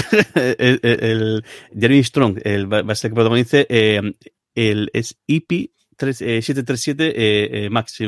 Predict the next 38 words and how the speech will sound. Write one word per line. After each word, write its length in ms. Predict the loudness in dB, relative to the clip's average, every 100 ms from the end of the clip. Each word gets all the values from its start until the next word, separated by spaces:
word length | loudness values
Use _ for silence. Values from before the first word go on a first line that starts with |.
| -8
si 80 | -6
no 60 |
me 40 | -2
equivoco. 380 | -2 -2 -6 -12 -18 -20 -20 -16
Y 640 | -6 -2 0 0 0 0
lo 100 | 0
que 180 | 0 0
es 220 | 0 -2 0
un 380 | 0 2 0 0
proyecto 540 | -2 -2 -2 -4 -4 _ _
que 220 | -4 -2
lo 320 | -2 -2 -2 -2
que 60 |
va 60 | -2
a 40 |
hacer 140 | 0 -2
es 100 | -2
contar 460 | -4 0 -2 -4 -4
la 240 | -2 0
investigación 560 | 2 0 -2 -4 -2 -4
que 80 | -2
hubo 120 | -2
posterior 540 | -4 -4 -2 0 -2 -2
a, 220 | -4 -4 _ _ _
al, 460 | -4 -4 -4 -6 -6
a 140 | -6
todo 240 | -2 -2 -2
el 100 | -6
diseño 400 | -6 -4 -2 -2
del, 180 | -2 -2
del 180 | -4
Boeing 260 | 0 0 0
siete 200 | -2 -4
cuatro, 240 | -4 -6
siete 240 | -8 -6 -6
tres 140 | -6
siete 240 | -6 -4 0
MAX, 340 | 0 -2 -10